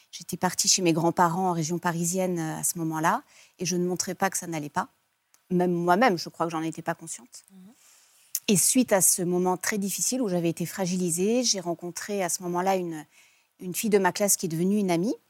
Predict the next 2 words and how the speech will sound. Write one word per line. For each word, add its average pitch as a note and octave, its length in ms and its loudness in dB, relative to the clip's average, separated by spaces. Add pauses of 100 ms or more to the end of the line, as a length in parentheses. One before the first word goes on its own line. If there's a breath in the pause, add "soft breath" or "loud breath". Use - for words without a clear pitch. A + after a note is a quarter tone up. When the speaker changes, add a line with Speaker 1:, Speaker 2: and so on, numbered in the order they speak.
(1500 loud breath)
Speaker 1:
Et, F3+ 360 4
euh, D#3+ 720 -2